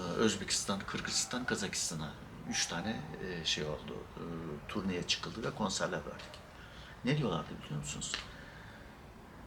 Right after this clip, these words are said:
"Ben Kazağım." diyor adam. "Ben Ruslardan yıllarca çektim." diyor. "Büyük abi istemiyorum ben." diyor. Çünkü Türkiye büyük abi olarak o zamanlar,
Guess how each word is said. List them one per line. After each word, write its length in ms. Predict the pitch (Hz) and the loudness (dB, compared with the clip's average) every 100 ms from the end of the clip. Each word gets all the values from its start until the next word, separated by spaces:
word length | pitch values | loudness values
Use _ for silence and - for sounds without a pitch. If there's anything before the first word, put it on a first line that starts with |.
| - | 0
"Ben 160 | 123 143 | 2 4
Kazağım." 440 | 107 87 120 143 113 | 4 6 4 2 0
diyor 160 | 76 78 | -4 -6
adam. 240 | - - - - - - - - - - - | -8 -10 -12 -12 -12 -14 -14 -14 -14 -16 -8
"Ben 160 | 92 95 | -2 0
Ruslardan 460 | 95 - 107 107 98 | 2 6 4 4 2
yıllarca 400 | 98 101 95 - | 2 2 0 2
çektim." 380 | - - - | 0 0 -2
diyor. 140 | 85 82 | 0 4
"Büyük 220 | 107 110 | 4 4
abi 220 | 95 95 | 0 2
istemiyorum 560 | 98 - 117 127 196 78 | 2 2 0 -2 -4 -4
ben." 200 | 78 - | -6 -10
diyor. 120 | - - - - - | -12 -12 -14 -12 -8
Çünkü 240 | - - | -8 -6
Türkiye 340 | - - 107 95 | -6 0 2 4
büyük 220 | 113 - | 2 0
abi 320 | 90 78 80 | 0 0 0
olarak 360 | 71 76 - - - - | 0 -4 -6 -10 -10 -6
o 80 | 64 | -4
zamanlar, 640 | 82 82 85 - - | -2 -2 -2 -2 -2